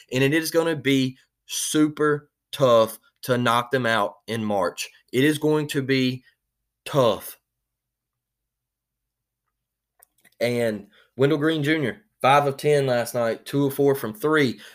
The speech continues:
We'll get <laughs> into another logo three by Wendell Green Junior. Thirteen points from Wendell Green Junior. Uh, Auburn shot fifty-three percent from the field,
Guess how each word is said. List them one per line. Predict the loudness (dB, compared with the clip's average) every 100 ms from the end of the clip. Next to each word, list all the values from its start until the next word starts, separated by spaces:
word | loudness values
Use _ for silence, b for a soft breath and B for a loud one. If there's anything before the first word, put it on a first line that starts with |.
| B _ _ _ _ -4
We'll | 2 4
get | 4 2 4
<laughs> |
into | 2 4 4 6
another | 4 4 4 4 6 6 6
logo | 2 6 6 8 6 6
three | 2 2 2 2
by | 4 2
Wendell | 2 -2 -2
Green | -4 -6 -8
Junior. | -8 -8 -8 -12 -16 _ _ _ _ _ _ _ _ _ 4
Thirteen | 4 4 0 -4
points | -2 -2 -2 -8
from | -8
Wendell | -6 -4
Green | -4 -4 -6
Junior. | -6 -8 -8 -12 _ _ _ _ -2
Uh, | 4 8 8
Auburn | 8 2
shot | 0 2 4 2 0 _
fifty-three | -4 -4 -6 -4 -2 -2
percent | -6 -14 -6 -2 -2 -2
from | -6
the | -6 -6
field, | -2 2 2 0 -4